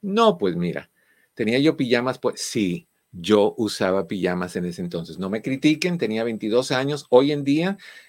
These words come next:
es la moda. Te vas a Walmart, te vas a, que, a todos los lugares con tu pijama y se ve muy super cool. En ese tiempo también. Pero agarro, me pongo jeans por encima del pantalón de pijamas, me puse un jacket por encima de la camisa de pijamas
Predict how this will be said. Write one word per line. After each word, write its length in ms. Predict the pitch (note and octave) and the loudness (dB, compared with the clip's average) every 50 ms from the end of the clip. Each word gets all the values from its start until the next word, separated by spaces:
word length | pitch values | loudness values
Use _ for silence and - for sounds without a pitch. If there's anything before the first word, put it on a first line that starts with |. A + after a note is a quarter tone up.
| _ _ _ | _ _ _
es 200 | - C3 C3+ C#3 | 2 2 4 4
la 120 | D#3 E3 D3+ | 4 2 2
moda. 420 | D3+ D3+ D#3+ D#3 D3 A#2+ F#2+ - | 2 2 2 4 4 2 2 2
Te 100 | - A2 | 0 2
vas 240 | G#2+ A#2+ C3 C#3 - | 2 2 0 2 0
a 60 | E3 | 0
Walmart, 500 | C#3 C3+ C#3 D3+ D#3+ D3+ B2+ G2+ F#2 F2 | 2 2 2 2 2 0 -2 -4 -4 -4
te 120 | - A2 G#2 | -2 0 2
vas 200 | A2 A#2 - - | 2 2 2 0
a, 180 | D3+ C#3 C3 | 0 0 0
que, 300 | - _ - C#3+ C3 - | -4 _ 0 0 0 0
a 120 | B2 G#2+ - | -2 -6 -2
todos 240 | - C3+ C#3 D3+ | 2 2 2 4
los 120 | D#3+ D#3+ C#3+ | 2 0 0
lugares 380 | D3 C3+ C3+ C3+ C#3 D3 C#3 | -2 0 0 2 2 0 -2
con 140 | C#3 C#3+ B2 | -4 -8 -8
tu 120 | - A#2+ G#2 | -8 -10 -10
pijama 380 | A2 A2 B2+ B2+ C#3 D#3 E3 | -4 -2 -2 0 0 -2 -4
y 40 | D#3 | -4
se 100 | - C3+ | -2 0
ve 120 | B2 B2+ | 0 0
muy 380 | C3 C3 C#3+ C#3 C#3 C#3 C3+ C3+ | 0 -2 -4 -2 -2 -2 -4 -6
super 400 | - - - C#3 C3+ B2+ A2+ G#2 | -8 -8 -8 -4 -2 -4 -4 -4
cool. 340 | - C3 A2+ G2 E2 D#2 - _ _ _ _ _ _ | -4 -2 -2 -2 -2 -4 -10 _ _ _ _ _ _
En 140 | - G#2+ A#2+ | -6 -4 -4
ese 200 | B2 A#2+ - D3 | -2 -2 -4 -4
tiempo 380 | C#3 C3 C3 C3 B2+ - C3 A#2+ | -2 -2 -4 -2 -2 -4 -4 -2
también. 420 | A#2+ G#2 F2+ F2 E2+ C#2+ C#2+ - _ _ _ _ _ _ _ _ _ _ | -4 -4 -4 -6 -6 -8 -10 -14 _ _ _ _ _ _ _ _ _ _
Pero 260 | _ C#3+ C#3 C#3+ C3+ C3 | _ 2 2 4 4 2
agarro, 320 | B2 B2+ C3 C#3+ D3 D3+ | 2 2 2 0 0 -2
me 120 | C#3+ C3+ | -6 -6
pongo 280 | C3 - C3 C#3 C#3 C3+ | -4 -4 -4 -2 -2 -2
jeans 380 | C3 - B2+ B2+ B2+ C#3 C3+ - | -2 -4 -6 -8 -8 -8 -8 -6
por 140 | B2+ A#2+ | -6 -6
encima 380 | G#2+ G2 G2 - - G#2+ A2+ B2 | -4 -6 -8 -8 -8 -6 -6 -4
del 120 | B2 - | -6 -6
pantalón 440 | - A2 G2+ F#2+ G2+ F#2+ G2 G2 G2+ | -6 -8 -6 -6 -6 -6 -6 -6 -8
de 80 | G2+ G2+ | -10 -12
pijamas, 480 | - G#2 G2+ G2+ F#2+ F2 F2+ G2 F#2+ | -14 -10 -8 -6 -6 -6 -8 -10 -12
me 100 | F2+ E2+ | -16 -16
puse 300 | - - G2 G#2 - - | -10 -10 -10 -10 -8 -10
un 120 | B2 B2 B2 - - - | -12 -12 -14 -16 -20 -20
jacket 540 | G#2 F#2+ - A#2 G#2 G#2+ - - A#2+ G#2+ - | -16 -8 -4 -2 -2 -2 -2 -6 -10 -12 -8
por 160 | - G2+ F#2 | -8 -8 -8
encima 320 | F#2 F2 - - G#2+ A#2+ C3 | -8 -10 -8 -6 -6 -4 -4
de 80 | B2+ | -4
la 100 | A2 F#2+ | -4 -6
camisa 380 | - F#2 F#2 F#2+ G2+ G#2+ - C#3 | -6 -10 -10 -8 -8 -6 -4 -4
de 100 | C3+ C3 | -4 -4
pijamas 560 | - B2 A#2 A2 A2+ A2 A2+ A#2 A#2 - _ | -6 -8 -8 -6 -6 -6 -6 -8 -12 -16 _